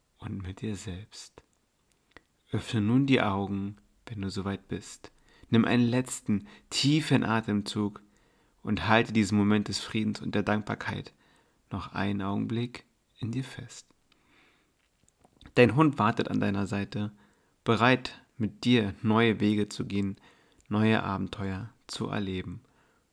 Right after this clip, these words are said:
Und auch der Wald ist immer da. Ein Ort, an den du zurückkehren kannst, wann immer du Stille und Trost oder Kraft und Abenteuer brauchst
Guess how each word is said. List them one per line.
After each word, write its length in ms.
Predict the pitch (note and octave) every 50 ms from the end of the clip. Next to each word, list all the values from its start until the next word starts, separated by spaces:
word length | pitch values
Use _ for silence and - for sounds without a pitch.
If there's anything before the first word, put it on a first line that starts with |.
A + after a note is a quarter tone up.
| _ _ _ _ _ _
Und 160 | - G#2+ -
auch 180 | G#2 G2+ G#2 -
der 220 | - - C3 B2
Wald 380 | A2+ G#2 F#2 F2+ - - - _ _ _ _ _ _ _ _ _ _ _
ist 200 | - B2+ - -
immer 240 | - G#2+ A2 A2+ A2+
da. 340 | G2+ - F#2+ F#2+ - - - _ _ _ _ _ _ _ _ _ _ _ _ _ _ _ _ _ _ _
Ein 180 | - A2+ G2+ -
Ort, 360 | - G2 G#2 A#2+ - - - -
an 200 | - A2 A2 G#2
den 120 | G#2+ A2
du 120 | A#2+ B2 A#2+
zurückkehren 680 | - C3+ B2 B2 A#2 G#2+ - - - G#2 F#2+ F#2 F#2+ -
kannst, 460 | - F#2 F2+ F2+ - - - - - _ _ _ _ _ _ _ _ -
wann 160 | A2 G2+ -
immer 240 | - A2 A2+ A#2 A2
du 100 | G#2+ G2+
Stille 560 | - - - A2+ A2+ A2+ A#2 A#2 A#2+ B2 B2+ - _ _ _ _ _ _ _ _
und 200 | - A#2 A2+ -
Trost 580 | - - - - - - - - - - - - _ _ _ _ _ _ _ _
oder 220 | - - A2+ G2+ F#2+
Kraft 580 | - - - - G2+ G#2+ A2+ - - - - - _ _ _
und 240 | - C3 B2 B2+ -
Abenteuer 540 | B2+ G2+ F#2 F#2 - - - - - - -
brauchst 600 | - - - - A#2+ - - - - - -